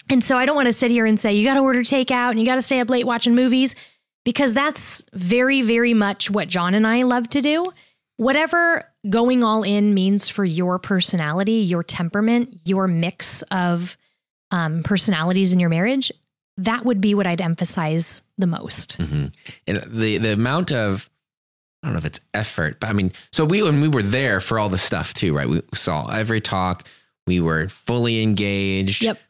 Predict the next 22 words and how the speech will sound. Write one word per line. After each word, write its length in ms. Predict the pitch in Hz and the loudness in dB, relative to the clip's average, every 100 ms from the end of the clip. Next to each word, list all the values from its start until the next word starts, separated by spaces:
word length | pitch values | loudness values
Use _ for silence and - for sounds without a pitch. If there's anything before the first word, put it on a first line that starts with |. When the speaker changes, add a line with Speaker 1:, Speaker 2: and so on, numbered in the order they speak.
| - | -4
Speaker 2:
We 140 | 87 | -4
did 320 | 78 95 110 113 | -4 -4 -2 0
all 120 | 113 | 0
the 140 | 107 | 0
exercises. 840 | 98 95 95 - 98 90 87 87 78 | -2 -2 -2 -2 -2 -2 -2 0 -2
Like, 160 | 71 - _ _ _ - | -6 -12 _ _ _ -8
we 160 | 107 107 | -4 -2
put 280 | 92 - 95 | -2 -4 -2
into 420 | - 87 80 - | -2 -2 -2 -4
this 280 | - 69 - | -4 -4 -2
Speaker 1:
Yep. 160 | 247 - | -2 -2
Speaker 2:
because 340 | 175 147 95 - - _ | -2 -2 -2 -6 -18 _
this 180 | 196 214 | -2 0
type 220 | - 127 | -2 -2
of 120 | 104 | 0
a 60 | 82 | -2
thing, 400 | - 98 78 73 - _ _ _ _ _ _ | -2 -2 0 -2 -8 _ _ _ _ _ _
you 180 | 107 110 | 0 2
get 180 | 131 156 | 2 0
out 240 | 113 104 104 | 0 -2 -2
of 120 | 90 | 0
it 220 | 87 80 | -2 -4